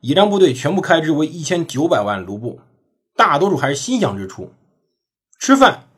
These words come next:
确实是靠着整个这些贵族的补给。军队一致一定程度上靠了此前两年，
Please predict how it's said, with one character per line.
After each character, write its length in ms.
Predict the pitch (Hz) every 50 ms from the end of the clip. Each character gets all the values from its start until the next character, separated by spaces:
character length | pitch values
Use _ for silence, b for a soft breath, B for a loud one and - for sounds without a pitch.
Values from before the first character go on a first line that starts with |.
| _ _ _ _ _ _ _ _
确 340 | - - 220 214 170 131
实 200 | 120 - 120 131
是 120 | 143 151 -
靠 380 | - - - 175 151 120 104
着 140 | 95 95 92
整 240 | - - 92 87 95
个 300 | 113 127 104 82 - - _ _ _ _ _ _ _ -
这 100 | - 151
些 80 | 165
贵 220 | 156 - 170 135 110
族 60 | 120
的 80 | 127 123
补 180 | - - 135
给。 240 | 139 - - - - _ _ _ _ _ _ _ _ _ _ _ _ _ _ _ _ _ _ _ b b b b b b b b b
军 120 | - 254 285
队 140 | 294 247
一 80 | 233 262
致 100 | - 262
一 40 | 233
定 140 | 254 233 190
程 180 | - 180 196
度 80 | 220 202
上 220 | 170 127 110 -
靠 240 | - - - 202 175
了 120 | 147 123
此 140 | - - 131
前 160 | 127 160 175
两 260 | 165 143 107 87 80 73
年， 340 | 67 82 110 127 123 123